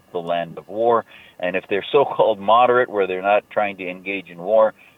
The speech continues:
they call it the land of contract, where they sort of live in this, uh, uh, semi-peace of contract. So right now, even these Muslim majority countries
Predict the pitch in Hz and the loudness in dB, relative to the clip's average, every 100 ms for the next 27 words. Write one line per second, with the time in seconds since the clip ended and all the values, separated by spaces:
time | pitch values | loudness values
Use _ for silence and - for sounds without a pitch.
0 | _ 98 92 104 98 98 92 90 90 92 | _ -8 -4 2 2 0 -6 -6 -4 -4
1 | 90 82 - 135 139 131 117 104 98 98 | -4 -8 -8 -6 -6 -4 -2 -2 -2 -6
2 | 87 87 - 107 95 82 104 98 95 92 | -8 -8 -10 -10 -10 -8 -8 -6 -8 -10
3 | 87 _ _ _ _ _ _ - 82 - | -12 _ _ _ _ _ _ -8 -6 -4
4 | 80 78 - 117 110 104 - 110 98 - | -6 -6 -4 -2 0 -2 -8 -12 -10 -10
5 | - - 143 135 - 87 85 _ 101 92 | -10 -4 -4 -2 0 0 -2 _ 0 0
6 | - _ _ _ 110 113 - 131 131 120 | -4 _ _ _ 2 2 2 0 0 0
7 | 139 135 127 117 101 110 113 123 110 101 | -4 -4 -4 -8 -8 -8 -8 -10 -8 -8
8 | 110 107 101 - 110 104 113 101 | -6 -6 -6 -8 -10 -10 -12 -14